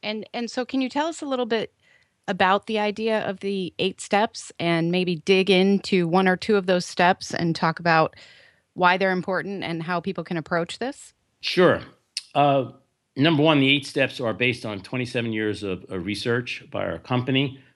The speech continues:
Speaker 2: We do know what the customers are looking for in terms of loyalty and feeling appreciated. Uh, the eight steps are also steps, not just in-,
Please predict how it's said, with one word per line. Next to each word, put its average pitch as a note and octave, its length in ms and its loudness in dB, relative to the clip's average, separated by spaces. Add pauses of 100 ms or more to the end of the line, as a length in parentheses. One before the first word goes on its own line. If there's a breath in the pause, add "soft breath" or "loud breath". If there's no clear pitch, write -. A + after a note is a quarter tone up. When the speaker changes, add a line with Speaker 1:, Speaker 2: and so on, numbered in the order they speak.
(120)
Speaker 2:
We G2+ 80 -8
do G#2+ 180 -2
know G#2+ 160 2
what G2+ 160 -2
the G2+ 80 -8
customers G2+ 680 -4
are F#2 120 -4
looking G#2 360 -2
for C3 420 2
in F#2 140 -4
terms G#2 340 -4
of F2+ 100 -4
loyalty G#2+ 640 0 (720 soft breath)
and F#2+ 360 -2
feeling G#2+ 300 2
appreciated. C#3 800 0 (560 soft breath)
Uh, G2+ 260 0
the A2+ 160 -2
eight B2+ 200 0
steps - 720 -2 (520)
are A#2+ 160 2
also B2+ 260 2
steps, - 720 -2
not B2+ 320 -4
just A#2+ 400 -4
in-, A#2 460 -8